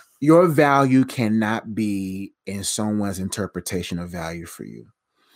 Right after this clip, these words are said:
Um, you gotta understand that, um, and there's two things I wanna address here. Number one, you have to realize that people will leave. People, not will, people may leave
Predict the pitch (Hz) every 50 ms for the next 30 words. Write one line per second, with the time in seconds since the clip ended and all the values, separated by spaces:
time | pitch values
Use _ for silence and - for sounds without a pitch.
0 | _ _ _ _ _ _ _ - _ - 113 113 104 104 117 131 139 135 131 131
1 | 131 117 - - 120 120 120 120 120 117 113 113 113 110 104 104 101 98 98 98
2 | 95 95 92 87 87 _ _ _ _ - 101 104 104 107 107 - _ - - -
3 | 147 127 131 127 113 113 95 104 98 98 98 92 90 87 82 92 92 85 85 -
4 | 92 87 92 98 92 92 92 107 113 120 110 107 104 101 95 95 101 101 101 101
5 | 98 98 95 95 98 98 - 95 90 87 - - 123 123 120 - 110 107 107 113
6 | 113 110 110 110 117 123 123 127 127 _ _ _ _ _ _ _ _ _ _ -
7 | 135 123 120 - 104 92 95 - _ _ _ - _ _ _ _ - 87 85 80
8 | - - 85 87 90 87 80 71 67 76 98 _ - - - 139 131 131 104 92
9 | 90 90 92 98 95 98 98 95 90 85 80 76 73 71 -